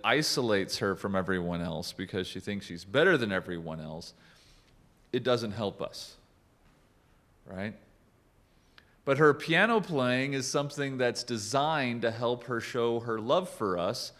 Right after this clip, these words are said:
because it helps us worship better. We are a group that needs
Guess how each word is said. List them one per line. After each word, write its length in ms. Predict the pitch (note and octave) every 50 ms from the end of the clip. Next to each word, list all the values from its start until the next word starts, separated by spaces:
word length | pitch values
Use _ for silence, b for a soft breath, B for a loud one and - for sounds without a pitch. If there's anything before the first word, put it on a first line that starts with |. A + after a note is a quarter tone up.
| b b b b b b b
because 320 | - B2 - C#3+ C3 A#2+
it 120 | B2 A2 A2+
helps 360 | C3+ C3 B2+ B2 - - -
us 280 | B2 G#2+ G#2 - - G#2+
worship 480 | A2+ A#2 A2+ - - G#2+ - - E2+
better. 260 | F2 F#2 E2 D#2+ - - - _ _ _ _ _ _ _ _ _ _ _ _ _ _ _ _ _ _ _ _ _ _ _ b b b b b b b b b b b b b b b b b b b b b b b b b b b b
We 280 | A2+ A#2 B2 C3 C3+ C3+
are 220 | - A2+ A2 G#2+
a 60 | G#2+
group 400 | G2 F#2 G#2 G2+ G2+ G2+ - -
that 180 | - F#2+ F#2 -
needs 760 | F#2+ F#2+ F#2+ G2 G2 F#2+ F#2+ F2+ F2+ E2+ - - - -